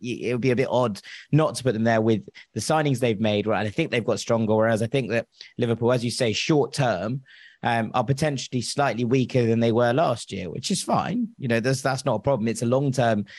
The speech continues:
thing that they're doing at Liverpool, and there's a lot of sensible planning for the future.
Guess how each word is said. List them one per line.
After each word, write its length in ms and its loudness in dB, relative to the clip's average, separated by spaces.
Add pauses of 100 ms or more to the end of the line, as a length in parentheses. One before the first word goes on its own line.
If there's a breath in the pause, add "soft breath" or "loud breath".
(140)
thing 160 0
that 100 0
they're 140 2
doing 280 2
at 80 -2
Liverpool, 460 2
and 100 2
there's 140 2
a 60 0
lot 240 4
of 100 -2 (100)
sensible 520 -4
planning 340 -2
for 80 -10
the 80 -4
future. 580 0